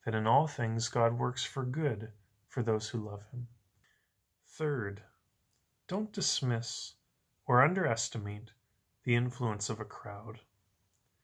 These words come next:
We are seeing grassroots movements bringing change to our world today.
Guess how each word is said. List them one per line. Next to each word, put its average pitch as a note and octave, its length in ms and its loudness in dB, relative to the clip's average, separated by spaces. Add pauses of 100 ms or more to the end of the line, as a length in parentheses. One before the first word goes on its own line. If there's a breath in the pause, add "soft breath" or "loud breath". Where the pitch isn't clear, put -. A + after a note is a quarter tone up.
(840)
We B3+ 120 4
are B3 80 8
seeing C#3+ 380 4
grassroots C3 1040 2
movements A2+ 680 -2
bringing D3 460 -2
change D3+ 600 -2
to C3+ 80 -2
our A#2 220 4
world A2+ 400 -4
today. A2 480 -8